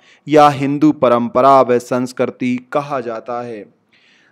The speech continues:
जातिगत जनगणना भारतीय राजनीति में केंद्रीय बिंदु कैसे बनी? ये कुछ शोध के प्रश्न हैं जो यहाँ मैंने शामिल किए हैं। इसकी अपनी सामाजिक न्याय की एक लंबी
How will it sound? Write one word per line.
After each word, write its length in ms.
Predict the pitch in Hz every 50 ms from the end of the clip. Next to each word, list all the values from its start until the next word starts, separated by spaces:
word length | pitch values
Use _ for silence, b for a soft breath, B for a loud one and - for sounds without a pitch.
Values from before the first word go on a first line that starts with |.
| b b
जातिगत 580 | - 101 117 131 127 131 131 180 180 175 185 180
जनगणना 540 | 135 147 139 143 139 143 139 143 143 147 147
भारतीय 440 | 131 123 123 131 139 147 - 165 156
राजनीति 540 | 139 131 127 127 120 123 131 131 131 143 139
में 120 | 143 139
केंद्रीय 480 | 139 - 147 139 143 151 147 139 139 131
बिंदु 320 | 120 127 123 123 123 135
कैसे 440 | 127 - - 123 120 120 - 135 131 117
बनी? 440 | 110 123 131 139 131 117 110 101 - _ _ _ _ _ _ _ _ _ -
ये 120 | 151 170 175
कुछ 200 | 175 175 170 -
शोध 360 | - - 143 147 147 135 139
के 120 | - 151 147
प्रश्न 360 | 147 - 131 - - 160 156
हैं 240 | 151 156 165 160 151
जो 200 | 117 131 139 135
यहाँ 340 | 131 127 120 117 117 127 127 127
मैंने 420 | 123 120 120 123 127 127 120 - _ _ _ _ _ _ _ _ _ _ _ _ _ _ _ _
शामिल 440 | - - - 135 139 151 143 131
किए 280 | 117 - 127 127 123 120
हैं। 200 | 127 147 165 - _ _ _ _ _ _ _ -
इसकी 580 | 190 180 180 - - 202 196 196 202 - - _ -
अपनी 340 | 135 131 - 165 170 175 175
सामाजिक 600 | 175 - 151 127 131 139 147 151 160 151 165 165 147
न्याय 340 | 135 131 127 127 127 143 151
की 200 | 151 - 156 156
एक 80 | 151 135
लंबी 680 | 135 123 123 127 127 131 131 135 139 139 139 135 131 -